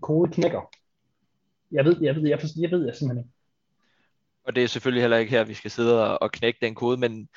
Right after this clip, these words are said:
Speaker 2: men lad os prøve alligevel at sidde og, og lege lidt kloge her. For hvis, I har jo begge to sagt til at starte med,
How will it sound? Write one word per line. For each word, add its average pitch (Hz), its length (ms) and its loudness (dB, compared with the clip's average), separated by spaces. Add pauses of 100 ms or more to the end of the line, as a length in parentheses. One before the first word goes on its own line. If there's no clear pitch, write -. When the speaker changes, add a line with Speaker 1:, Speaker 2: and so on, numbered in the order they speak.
(260)
Speaker 2:
men 123 120 -2
lad 131 140 6
os 127 100 0
prøve 151 240 6
alligevel 156 500 2
at 113 140 0
sidde 123 440 -4
og, - 160 -12
og 107 120 -2
lege 110 200 4
lidt 117 220 -4
kloge 117 260 2
her. 107 160 -4 (380)
For 120 300 4 (140)
hvis, 143 300 -4 (160)
I 143 120 -2
har 151 80 2
jo 143 60 4
begge 170 200 -2
to 139 120 -8
sagt 127 260 -2
til - 80 -4
at 123 80 0
starte 117 320 2
med, 110 120 -6